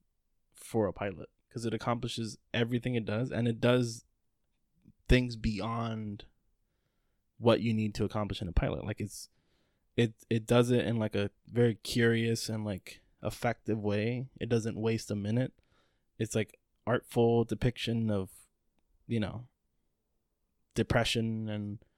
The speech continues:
aimlessness, but it also has, like, a metaphor behind what the show is about and, like, what the thesis of the show is gonna be.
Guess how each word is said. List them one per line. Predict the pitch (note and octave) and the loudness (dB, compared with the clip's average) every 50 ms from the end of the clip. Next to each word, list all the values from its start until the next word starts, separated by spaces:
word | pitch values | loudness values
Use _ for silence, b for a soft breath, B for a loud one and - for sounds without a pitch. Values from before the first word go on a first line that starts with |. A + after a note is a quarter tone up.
| _ _ _ _ _ _ - | _ _ _ _ _ _ 0
aimlessness, | A#2+ B2+ B2+ B2 A#2+ A#2+ - - B2+ B2+ B2 - | 2 4 4 6 4 4 2 0 -2 -2 -2 -2
but | - - C#3 | 0 0 2
it | B2 - | 6 8
also | C#3 C#3 - D3 | 6 8 8 4
has, | C#3+ C#3+ C#3 | 4 4 4
like, | C#3+ C3+ | 4 4
a | C3 | 4
metaphor | B2 B2 B2 C3 B2+ - - B2+ B2 A#2 | 4 4 4 4 2 2 4 4 4 4
behind | A#2 A2 A2 A2+ A2 G#2+ G#2+ G#2+ G2+ G2 G2+ _ _ _ _ _ _ A2 | 4 0 0 0 0 0 0 -2 -2 -4 -6 _ _ _ _ _ _ -2
what | A2 A2+ A#2 - - - - | 2 2 2 2 0 -2 -2
the | A#2+ A2 | -2 -2
show | - - A2+ G#2+ G#2+ G#2+ G#2 | 0 2 2 2 4 4 2
is | G#2 G2 | 2 0
about | G#2+ F#2 - G#2 G#2 G#2 F#2 G2 | -2 0 2 2 2 2 0 -2
and, | A2 A2 | -2 -2
like, | G#2 G#2 - | -4 -4 -4
what | G2+ G#2+ A2+ A#2 A2 - - | 0 2 4 4 2 2 0
the | - A2 | -2 -2
thesis | - - A#2 A#2 A2+ - - G#2+ G2+ G#2+ | 0 0 0 0 0 -2 -4 -6 -4 -4
of | G#2 G2+ | -6 -4
the | - - | -4 -2
show | - G2+ | -2 -2
is | G#2 G2+ | -2 -2
gonna | A2 G2+ G2+ | -2 -4 -4
be. | G2 A2+ C3 C3 B2 B2 | -2 -2 -2 -2 -2 -6